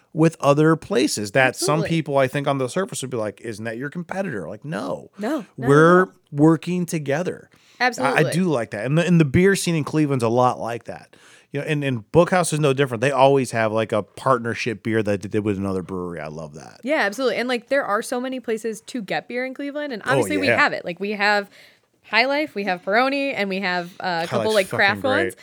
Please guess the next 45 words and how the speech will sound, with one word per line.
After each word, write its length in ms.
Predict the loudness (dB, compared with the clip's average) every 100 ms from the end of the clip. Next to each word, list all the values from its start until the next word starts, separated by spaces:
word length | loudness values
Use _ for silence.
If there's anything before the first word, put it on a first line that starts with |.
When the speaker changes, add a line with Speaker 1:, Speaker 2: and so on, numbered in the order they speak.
| 4
Speaker 1:
great. 120 | 4
<laughs> 20 | 8
Speaker 2:
Yeah. 240 | 4 4 -4 -10 -4
And 140 | 0 0
it's 120 | 0
like, 300 | -2 -2 -16 -4
but 140 | -2
if 120 | -2 -2
you, 260 | -4 -2
yes, 280 | 0 -2 -2
if 100 | -6
you 140 | -6 -4
wanna 160 | -4
go 120 | -4
try 320 | -2 0 0 0
and 260 | 0 -4
have 140 | -6 -6
a 40 |
flight 320 | -4 0 0 0
of 100 | -4
different 260 | -4 -6 -6
beers, 340 | -2 -2 -2
like, 120 | -6 -8 -4
I'm 120 | -2
not 120 | -2
your 100 | -4 -4
place. 300 | -4 -4 -4
I 80 | -2
already 240 | -2 -2
have 460 | 0 2 2 0 -6
Speaker 1:
Yeah, 80 | -6 0
yeah, 40 |
Speaker 2:
a 40 | 2
bunch 220 | 2 0
Speaker 1:
yeah. 60 |
Speaker 2:
of 60 | -2
things 200 | -4 -6
to 80 | -4
chat 280 | 0 0 0
with 100 | -4
you 140 | -2
about. 380 | -2 -2 -2 -2
So 80 | -4
it's 100 | -2
like, 180 | -4